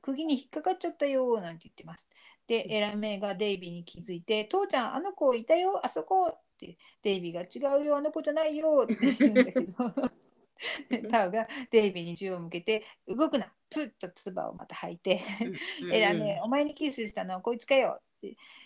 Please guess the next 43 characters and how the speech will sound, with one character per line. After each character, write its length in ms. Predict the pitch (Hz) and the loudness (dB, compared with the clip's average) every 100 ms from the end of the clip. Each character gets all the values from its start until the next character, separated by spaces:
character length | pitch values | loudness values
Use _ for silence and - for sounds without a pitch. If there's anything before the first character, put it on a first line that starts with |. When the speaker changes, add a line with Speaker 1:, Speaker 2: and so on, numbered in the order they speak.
| _ | _
Speaker 1:
エ 100 | 226 | 2
ラ 140 | 208 190 | 2 2
メ 180 | 165 | -4
が、 160 | 165 175 | -8 -8
「だ 140 | 247 320 | -4 -2
と 180 | 285 | 0
思 180 | 262 294 | -2 -2
う 60 | 339 | -4
の、 160 | 254 | -2
だ 80 | 220 | -2
っ 80 | 294 | -2
て 120 | 233 | -4
み 140 | 233 339 | -6 -4
ん 40 | |
な 180 | 370 370 | -2 -2
同 140 | 370 | -2
じ 140 | 359 359 | -4 -8
に 120 | 359 | -12
見 140 | 359 | -12
え 100 | 320 - | -12 -10
ち 120 | - | -6
ゃ 40 | 190 | -6
っ 100 | 202 | -6
て 120 | 196 | -16
さ」。 260 | - 208 196 - | -8 -2 -2 0
<laughs> 680 | 233 - 214 226 311 - - - - - 370 294 | 0 0 -2 -2 -2 -4 -8 -20 -10 -8 -6 4
デ 180 | 262 254 | 6 6
イ 40 | |
ビ 80 | 214 | 4
ー 40 | 208 | -8
そ 180 | - | -8
の 140 | 214 226 | -6 -6
言 320 | 233 233 240 | -8 -8 -6
葉 140 | 254 | -4
に 100 | 208 | -6
反 240 | 196 185 175 | -10 -10 -10
応 120 | 185 | -10
し 80 | 196 | -8
て、 160 | 208 | -6
今 240 | 190 226 247 | -6 -4 -6
ま 180 | 240 247 | -4 -6
で 60 | |
の 140 | 190 | -6